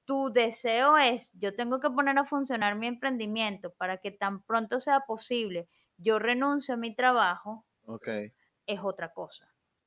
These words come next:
Speaker 1: Es como que la forma idónea. De hecho, también inconscientemente me pasó.
Speaker 2: Ok.
Speaker 1: Antes de yo
Speaker 2: Recuerdo eso.
Speaker 1: salir de la oficina,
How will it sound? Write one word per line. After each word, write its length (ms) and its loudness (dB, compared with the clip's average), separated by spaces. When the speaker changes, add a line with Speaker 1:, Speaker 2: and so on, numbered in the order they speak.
Speaker 1:
Es 160 -6
como 260 4
que 120 4
la 180 4
forma 340 0
idónea. 480 4
De 100 -4
hecho, 200 -4
también 420 -2
inconscientemente 920 -4
me 160 -4
pasó. 540 -4
Speaker 2:
Ok. 120 -2
Speaker 1:
Antes 260 0
de 200 2
yo 300 2
Speaker 2:
Recuerdo 540 -2
eso. 220 8
Speaker 1:
salir 240 0
de 120 2
la 100 6
oficina, 600 0